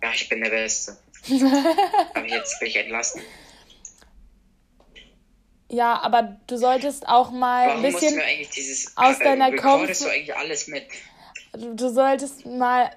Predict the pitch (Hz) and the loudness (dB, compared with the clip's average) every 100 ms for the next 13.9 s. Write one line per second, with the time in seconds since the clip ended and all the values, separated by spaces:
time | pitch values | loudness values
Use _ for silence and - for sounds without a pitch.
0 | _ 233 233 247 233 226 - 240 240 262 | _ 0 0 0 -2 -4 2 2 2 0
1 | 240 226 226 214 220 220 208 - - 202 | 0 0 -4 -4 -4 -6 -12 -16 -10 0
2 | 202 220 247 - 226 226 220 220 220 214 | 2 2 0 -2 -6 -6 -6 -8 -6 -8
3 | 220 - 220 - 202 196 196 196 _ _ | -6 -8 -10 -10 -12 -10 -10 -14 _ _
4 | _ _ _ _ _ _ _ _ _ _ | _ _ _ _ _ _ _ _ _ _
5 | _ _ - _ 254 269 247 247 226 - | _ _ -20 _ -4 0 2 2 0 0
6 | - - - 110 104 - _ _ _ - | -4 -2 -2 -2 -4 -10 _ _ _ -10
7 | 269 302 285 294 302 285 254 285 302 285 | -4 0 2 4 2 2 0 0 0 -4
8 | 302 320 320 - _ - - - - _ | 2 2 0 -8 _ -20 -20 -20 -20 _
9 | _ _ - - - 143 135 107 107 - | _ _ -12 -8 -6 -4 -2 -2 -4 -10
10 | - _ - 262 277 277 277 277 254 302 | -10 _ -6 -4 -4 -2 -2 -2 -2 -2
11 | 302 - _ _ _ - - _ _ _ | -4 -12 _ _ _ -20 -20 _ _ _
12 | _ _ _ _ _ _ _ _ _ _ | _ _ _ _ _ _ _ _ _ _
13 | _ _ _ - 240 233 220 202 | _ _ _ -8 -4 2 4 4